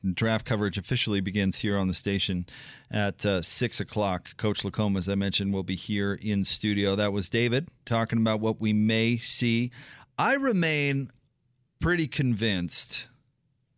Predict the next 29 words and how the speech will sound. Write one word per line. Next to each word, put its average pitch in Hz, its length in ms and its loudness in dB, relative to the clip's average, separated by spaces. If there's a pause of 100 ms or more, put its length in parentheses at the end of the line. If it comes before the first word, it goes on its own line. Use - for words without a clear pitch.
(500)
and, 160 340 2
uh, 147 400 2
honestly, 107 600 0
it, 107 180 -2
just 123 260 -2 (260)
because 113 360 0
I 107 80 2
think 131 340 -2
it's - 200 -6
the 104 200 0
wisest 101 1000 -2
move 104 300 2
for 98 200 -2
the 92 60 -2
franchise, 95 580 -2
that 98 120 -6
the - 80 -6
Jazz 113 380 0
move 98 200 0
one 92 200 -2
way 92 160 0
or 90 80 0
another 85 360 -2
off 95 300 -4
of 82 140 -4
thirty. 69 560 -6 (880)
I 135 100 2
would 127 300 -2
guess, 165 340 0